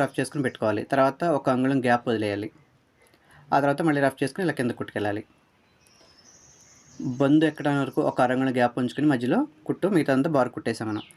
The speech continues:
ఇప్పుడు అక్కడ కనిపిస్తుంది చూసారా హోల్, అలా వచ్చేలా కుట్టుకోవాలి. తర్వాత ఈ పీస్‌లు ఉన్నాయి కదా, అటు ఇటు ఉన్న అంచులు పీసులు రాకుండా వాటిని గీరేసుకుని లోపలికి మడిచి, పీస్ రాకుండా అట్లా లోపలికి మడిచి ఇటు పక్కది ఇటు పక్కన కుట్టేసుకోవాలి, అటు పక్కది అటు పక్కన కుట్టేసుకోవాలి.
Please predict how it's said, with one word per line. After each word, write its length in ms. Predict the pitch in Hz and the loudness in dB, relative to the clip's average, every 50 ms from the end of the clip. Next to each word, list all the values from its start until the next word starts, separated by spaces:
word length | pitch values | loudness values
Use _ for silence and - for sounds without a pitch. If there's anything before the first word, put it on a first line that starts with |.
| _ - - - _ _ _ _ _ _ | _ -20 -20 -20 _ _ _ _ _ _
ఇప్పుడు 140 | - - | -6 -4
అక్కడ 120 | 131 - 131 - | -4 -2 0 0
కనిపిస్తుంది 320 | 135 135 139 143 160 151 131 | 2 2 2 2 0 -2 -2
చూసారా 200 | 127 - 139 131 127 | -2 -4 -4 -2 0
హోల్, 220 | 127 123 123 160 226 269 311 - _ _ _ - - - - - | 0 2 2 2 0 -2 -4 -8 _ _ _ -20 -18 -6 -2 0
అలా 100 | 135 131 127 | 2 2 2
వచ్చేలా 240 | 120 - 127 123 131 143 - | 0 -2 -2 -4 -4 -4 -6
కుట్టుకోవాలి. 400 | - - - 120 107 104 104 110 - _ _ - - - - - | -10 -6 -4 -4 -2 -2 -4 -8 -12 _ _ -20 -20 -20 -2 2
తర్వాత 240 | 147 147 147 151 151 160 151 | 4 4 4 4 2 0 0
ఈ 20 | 143 139 135 135 - | 0 0 -2 -2 -2
పీస్‌లు 220 | 147 143 - 156 135 | -4 -2 -2 -2 0
ఉన్నాయి 180 | 135 127 120 117 120 | 0 0 0 0 -2
కదా, 160 | 110 131 175 240 262 269 - - | -2 -2 -2 -2 -4 -4 -2 -2
అటు 120 | 131 120 139 135 | -2 0 0 0
ఇటు 120 | 131 139 135 127 | 0 0 0 0
ఉన్న 140 | 123 123 123 120 | 0 0 0 0
అంచులు 280 | 120 120 - 127 123 123 117 - | 0 0 0 -2 -2 -2 0 0
పీసులు 260 | 131 131 - - - 131 | -2 -2 -2 -2 0 0
రాకుండా 340 | 120 117 - 123 117 120 175 240 294 - - _ _ _ _ _ - | 0 0 0 -2 -2 0 0 -2 -2 -4 -10 _ _ _ _ _ -8
వాటిని 200 | 135 127 131 123 123 | -4 -4 -2 0 2
గీరేసుకుని 460 | 127 127 127 123 - 127 135 165 196 196 156 - - _ _ _ _ - 135 131 | 2 2 2 0 0 2 2 2 2 2 -2 -4 -6 _ _ _ _ -2 2 2
లోపలికి 340 | 131 135 131 151 135 - 127 | 2 2 2 -2 -6 -6 -6
మడిచి, 240 | 120 113 - - - - - _ | -6 -6 -6 -8 -10 -12 -6 _
పీస్ 160 | 135 127 120 - | -6 -4 -2 -2
రాకుండా 260 | 120 117 - 120 127 123 | -4 -2 -2 -2 -4 -2
అట్లా 140 | - 120 117 | -2 -2 0
లోపలికి 300 | 113 113 117 - 123 120 117 | 0 0 0 -2 -4 -4 -4
మడిచి 240 | 113 113 113 - 185 240 262 - _ _ _ _ _ _ _ | -4 -6 -6 -4 -4 -4 -4 -6 _ _ _ _ _ _ _
ఇటు 120 | - 123 123 131 | -2 0 2 0
పక్కది 200 | 127 - 135 123 | 0 2 0 0
ఇటు 80 | 113 120 | 0 -2
పక్కన 160 | 123 120 131 120 | -4 -2 -4 -4
కుట్టేసుకోవాలి, 480 | 120 - 120 - - 127 123 123 165 226 247 139 | -2 -4 -4 -4 0 0 0 2 2 -2 -2 -2
అటు 120 | 143 123 123 131 | -4 -2 -2 -4
పక్కది 180 | 127 - 143 127 | -2 -2 -4 -4
అటు 80 | 123 117 | -4 -6
పక్కన 160 | 113 - 120 110 | -6 -6 -6 -6
కుట్టేసుకోవాలి. 520 | 104 - 104 - - - 107 101 104 113 | -6 -6 -8 -8 -6 -6 -6 -6 -6 -8